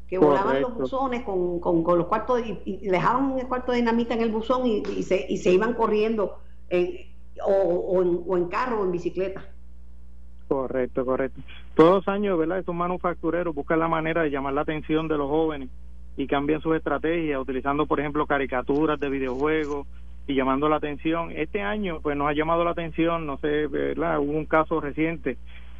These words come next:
Speaker 2: eh, el uno de noviembre, en el caso de Moca, en el pueblo de Moca, donde lamentablemente tuvimos una fa-, una fatalidad de una persona de cincuenta y cinco años por el uso de un artificio similar a lo que es una, a un mortero.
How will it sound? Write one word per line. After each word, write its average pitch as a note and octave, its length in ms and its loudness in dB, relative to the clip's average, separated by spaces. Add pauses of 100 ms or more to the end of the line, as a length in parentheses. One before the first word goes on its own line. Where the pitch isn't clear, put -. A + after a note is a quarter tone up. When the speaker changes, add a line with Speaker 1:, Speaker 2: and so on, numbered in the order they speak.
Speaker 2:
eh, C3+ 720 2 (340)
el C3+ 260 4
uno D3+ 180 2
de D#3 100 2
noviembre, D#3 600 -2
en B2+ 100 -6
el B2+ 300 -6
caso C#3+ 280 0
de C3+ 520 0
Moca, D3+ 320 2
en B2+ 80 0
el B2 100 0
pueblo C#3 260 2
de D3 100 0
Moca, F3 340 -2 (320)
donde C3+ 200 2
lamentablemente C#3+ 720 0
tuvimos C#3+ 340 -2
una D3+ 140 -2
fa-, D3+ 200 0
una D3 200 2
fatalidad C#3+ 520 2
de C#3+ 40 -2
una C#3 140 -2
persona C#3+ 320 -2
de C#3+ 80 -2
cincuenta C3+ 380 0
y - 20 -4
cinco C#3+ 340 0
años D3+ 260 -2 (520)
por C3 160 2
el B2+ 100 2
uso D3 200 0
de D3+ 40 0
un D#3 140 -4
artificio D#3 640 -2
similar C#3 340 -2
a C#3 80 2
lo C#3+ 100 2
que C#3+ 80 0
es C#3 80 0
una, C3+ 580 0 (460)
a C3+ 60 8
un C3+ 120 6
mortero. D3+ 540 0